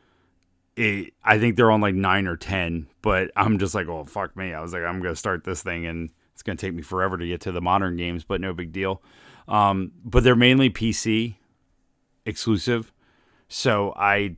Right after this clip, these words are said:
tested out to see if I can get the Steam Link working. I got the Steam Link working. Um, it runs natively on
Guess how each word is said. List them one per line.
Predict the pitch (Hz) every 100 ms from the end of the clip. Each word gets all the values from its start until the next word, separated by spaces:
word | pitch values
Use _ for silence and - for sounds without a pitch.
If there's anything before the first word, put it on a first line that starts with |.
| -
tested | 113 87 117
out | 98 98 -
to | -
see | -
if | 101
I | 90
can |
get | 90 85
the | -
Steam | - 117 101
Link | 101 92
working. | 101 92 101 92 90 85
I | 90
got | 95 90
the | 85
Steam | - 104 95
Link | 92 90 -
working. | 90 82 90 87 92 _ _ _ _ _ _
Um, | 95 90 85 -
it | 101
runs | 92 98 101 78
natively | 92 92 90 90 92
on | 90 90 87